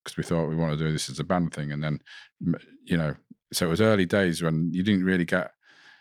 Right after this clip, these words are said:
electronic bands playing at festivals. And, you know, I remember doing a thing called, like, Slough Festival,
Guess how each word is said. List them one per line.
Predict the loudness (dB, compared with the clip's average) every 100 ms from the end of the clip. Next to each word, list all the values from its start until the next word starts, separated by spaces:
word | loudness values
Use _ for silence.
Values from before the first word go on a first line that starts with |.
| _ _ -4
electronic | -2 -2 -2 -2
bands | 0 -2 -2
playing | -2 -2 -2
at | -6 _ _ -8
festivals. | -4 -4 -4 -4 -6 -6
And, | -6 -6 -8 -12 _ _ _ _
you | -2
know, | 0 0
I | 2
remember | 2 2 0
doing | -2 -2
a |
thing | -2 -4
called, | -4 -6
like, | -4 -2 -2
Slough | -2 0 -2 -2
Festival, | -4 -4 -6 -6 -6 -10